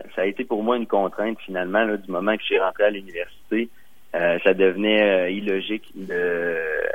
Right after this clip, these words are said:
essayer de marier les études avec la réalité que je vivais au niveau de la direction de l'entreprise.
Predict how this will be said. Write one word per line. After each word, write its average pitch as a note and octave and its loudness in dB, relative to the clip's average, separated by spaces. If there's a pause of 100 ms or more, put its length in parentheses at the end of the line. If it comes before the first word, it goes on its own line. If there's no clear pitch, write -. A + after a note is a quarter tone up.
(140)
essayer G#2+ -2
de G#2 -2
marier F#2+ 4
les F#2+ 0
études G#2+ 2 (300)
avec F#2+ 0
la G2 6
réalité F#2+ 4
que F#2+ 0
je E2 -4
vivais F2+ 2
au G2+ 0
niveau F#2 -2
de F#2 -4
la F2+ 2
direction F2+ -2
de F2+ -4
l'entreprise. F#2+ -2